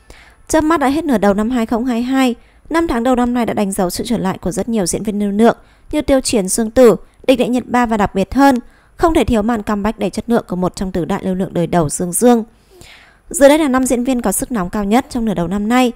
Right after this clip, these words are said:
theo số liệu mạng truyền thông mới của Vinh Kết hai không hai hai mà chúng tôi đã tìm hiểu được.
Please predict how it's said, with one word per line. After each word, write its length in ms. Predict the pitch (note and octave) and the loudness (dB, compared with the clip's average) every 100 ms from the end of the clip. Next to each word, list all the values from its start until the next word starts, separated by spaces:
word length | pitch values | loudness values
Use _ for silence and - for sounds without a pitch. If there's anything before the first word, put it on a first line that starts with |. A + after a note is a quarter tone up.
| - _ - | -10 _ -2
theo 160 | E4 | 0
số 140 | D#4 A#3 | 0 0
liệu 160 | B3 | 0
mạng 200 | A3 A3+ | 0 -2
truyền 200 | - A3 | -2 -4
thông 220 | F#3+ A3 G#3 | -2 -2 0
mới 160 | F3+ | 0
của 140 | E3+ G3+ | 0 -4
Vinh 280 | F#3+ G3 | -4 -6
Kết 180 | F#3+ G#3+ | -6 -6
hai 120 | A#3+ | -6
không 220 | F#3 G3 F#3+ | -6 -6 -4
hai 180 | G3 | -6
hai 300 | G#3 A#3 A3+ G#3 _ - - | -2 0 0 -2 _ -12 -6
mà 120 | C4 | -4
chúng 200 | A3+ G3 | -4 -4
tôi 140 | A3 | -2
đã 100 | G3+ | -2
tìm 200 | - G#3 | -2 -4
hiểu 180 | F3+ D#3 | -2 0
được. 240 | D3+ F3+ | 4 4